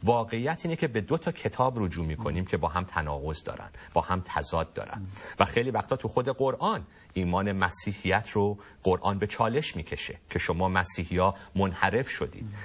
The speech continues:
پسر خدا بودن مسیح یک انحراف فکریه، تثلیث یک انحراف فکریه، صلیب یک عقیدهٔ اشتباهه. قرآن پس رودرواسی نداره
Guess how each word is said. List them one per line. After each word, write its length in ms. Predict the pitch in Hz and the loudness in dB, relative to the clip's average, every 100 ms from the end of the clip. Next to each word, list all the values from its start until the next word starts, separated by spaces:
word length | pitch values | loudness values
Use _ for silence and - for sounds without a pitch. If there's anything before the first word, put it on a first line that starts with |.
| - | -4
پسر 380 | - 95 90 87 | 0 2 2 0
خدا 340 | 90 92 87 | 2 2 2
بودن 400 | 80 82 82 98 | 0 0 0 0
مسیح 480 | 90 85 - 95 90 - | 0 0 -2 -2 -4 0
یک 220 | 98 - 92 | 0 0 0
انحراف 580 | 92 85 85 104 - | 0 0 4 4 2
فکریه، 500 | 92 - 69 - 58 - - | -2 -4 -4 -6 -8 -10 -10
تثلیث 600 | - 90 - - 90 92 95 | 2 2 2 -2 -2 0 -2
یک 180 | 95 - | -2 0
انحراف 600 | 95 90 101 104 147 - | 0 2 2 4 2 0
فکریه، 540 | 98 73 - 67 62 - - | -2 -4 -6 -10 -10 -10 -10
صلیب 640 | - - 92 85 104 104 | -4 0 2 2 -2 0
یک 240 | 92 104 - - - 104 | 0 0 -4 -20 0 2
عقیدهٔ 480 | 98 95 90 151 127 | 2 2 2 0 0
اشتباهه. 440 | - - 71 71 | -2 -2 -2 0
قرآن 440 | - 117 117 147 | 4 4 4 2
پس 240 | 175 135 - | 2 0 2
رودرواسی 560 | 107 104 101 104 101 147 | 0 2 2 0 -2 0
نداره 560 | 151 143 80 69 104 | 2 2 0 0 -4